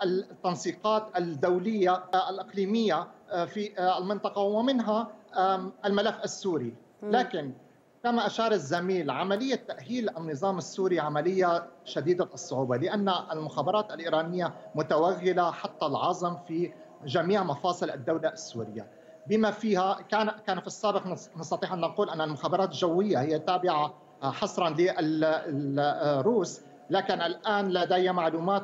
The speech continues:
Speaker 1: ودقيقة جدًا أنهم استطاعوا أن يخرقوا تلك المخابرات
Speaker 2: مم.
Speaker 1: بعدد جنرالات.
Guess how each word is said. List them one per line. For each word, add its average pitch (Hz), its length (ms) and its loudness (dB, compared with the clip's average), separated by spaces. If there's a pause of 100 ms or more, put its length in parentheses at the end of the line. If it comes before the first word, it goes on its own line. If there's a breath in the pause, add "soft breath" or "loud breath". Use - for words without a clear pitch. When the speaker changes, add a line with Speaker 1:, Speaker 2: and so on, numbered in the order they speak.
(100)
Speaker 1:
ودقيقة 160 540 0
جدًا 175 420 -2
أنهم 160 220 -2
استطاعوا 175 460 0
أن 180 60 -2
يخرقوا 185 320 0
تلك 180 360 -2 (200)
المخابرات 165 480 2
Speaker 2:
مم. 131 100 -6
Speaker 1:
بعدد 180 460 2 (260)
جنرالات. 151 640 2